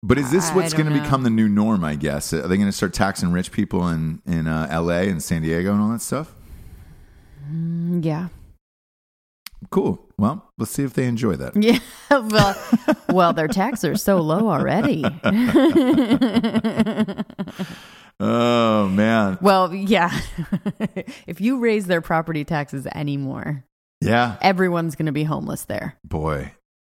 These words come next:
Speaker 1: It, uh, 'cause they're
Speaker 2: So it would just be a big homeless coun-,
Speaker 1: people
Speaker 2: state.
Speaker 1: are flooding out of this state in record fashion because
Speaker 2: Oh,
Speaker 1: of
Speaker 2: yeah.
Speaker 1: how high the,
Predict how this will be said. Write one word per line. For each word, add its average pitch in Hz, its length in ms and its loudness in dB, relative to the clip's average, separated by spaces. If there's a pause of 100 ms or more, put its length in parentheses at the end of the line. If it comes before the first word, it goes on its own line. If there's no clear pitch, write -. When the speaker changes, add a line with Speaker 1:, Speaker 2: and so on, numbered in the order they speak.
Speaker 1:
It, 92 220 -4
uh, 90 160 -4
'cause - 160 0
they're 135 180 2
Speaker 2:
So 175 340 2
it 190 120 -2
would 190 140 0
just 175 180 -4
be 165 80 0
a 156 40 -2
big 147 180 -4
homeless 151 440 -4 (460)
coun-, 147 180 -2 (140)
Speaker 1:
people 160 320 2
Speaker 2:
state. 147 100 4
Speaker 1:
are 120 80 2
flooding 101 680 0
out 87 220 0
of 82 120 -4
this 80 140 -2
state 80 320 -2
in 78 160 -4
record 76 340 -2
fashion 76 480 -2
because 78 300 -2
Speaker 2:
Oh, 82 40 0
Speaker 1:
of 73 60 -4
Speaker 2:
yeah. - 60 -6
Speaker 1:
how 80 140 2
high 78 220 -2
the, 73 220 -6